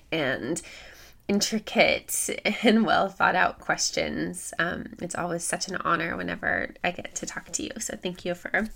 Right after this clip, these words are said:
including me on this episode. All right, so now besides writing,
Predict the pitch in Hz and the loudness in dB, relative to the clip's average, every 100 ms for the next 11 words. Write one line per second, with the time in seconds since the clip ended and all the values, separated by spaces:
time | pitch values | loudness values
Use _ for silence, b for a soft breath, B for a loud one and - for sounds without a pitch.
0 | - - - - - - - 240 220 247 | -14 -20 -20 -20 -20 -20 -2 0 2 2
1 | 190 196 196 - 196 233 - - - - | 0 0 -4 -2 0 0 0 -2 2 2
2 | - - B B B B B B B - | 0 -18 B B B B B B B 8
3 | 233 214 - - - - 311 247 190 202 | 10 10 6 -2 0 4 6 6 6 2
4 | 392 b b b b b - - 233 247 | -2 b b b b b -20 -2 6 10
5 | 302 302 302 220 202 170 175 190 185 175 | 10 8 8 8 8 4 6 8 8 8
6 | 170 156 | 6 4